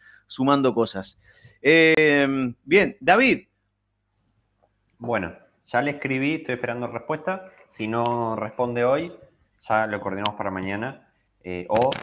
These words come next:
Speaker 2: alguna otra persona que, que pueda comentar lo que sucedió, ¿no? No voy a dar nombres ni nada, porque no sé quién
Speaker 1: No,
Speaker 2: se
Speaker 1: no,
Speaker 2: anime
Speaker 1: está bien.
Speaker 2: a charlar sobre eso.
Speaker 1: Ok, pero está, está en proceso de, de, de, o sea,
Speaker 2: Quedó
Speaker 1: estamos esperando respuesta.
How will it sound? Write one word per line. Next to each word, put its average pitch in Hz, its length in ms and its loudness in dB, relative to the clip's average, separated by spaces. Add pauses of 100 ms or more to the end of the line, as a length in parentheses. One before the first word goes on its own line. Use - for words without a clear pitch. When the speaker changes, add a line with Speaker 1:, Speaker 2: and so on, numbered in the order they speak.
(140)
Speaker 2:
alguna 98 320 -8
otra 104 160 -4
persona 101 420 -8
que, 90 200 -14
que - 180 -18
pueda 95 240 -4
comentar 87 360 -8
lo 95 140 -6
que 85 80 -16
sucedió, 80 440 -12
¿no? 92 240 -14
No 98 120 -4
voy 110 100 0
a 123 40 2
dar 120 80 2 (100)
nombres 135 240 -6
ni 107 100 -8
nada, 123 520 -6 (240)
porque 98 340 -6
no 101 140 -6
sé 101 160 -12
quién 110 160 -4
Speaker 1:
No, 139 160 -2
Speaker 2:
se 104 80 0
Speaker 1:
no, 95 120 0
Speaker 2:
anime 104 120 -6
Speaker 1:
está 107 120 0
bien. 170 160 0
Speaker 2:
a 85 160 -10
charlar 95 380 -2
sobre 85 200 -10
eso. - 160 -20 (920)
Speaker 1:
Ok, 143 160 -4 (200)
pero 135 140 -2
está, 170 260 2
está - 180 -2
en 180 80 0
proceso 175 540 -2
de, 104 840 -4 (160)
de, 104 680 -8
de, 104 340 -8
o 107 40 -8
sea, - 40 -12
Speaker 2:
Quedó 135 180 -4
Speaker 1:
estamos 175 300 -2
esperando 185 340 0
respuesta. 131 500 -4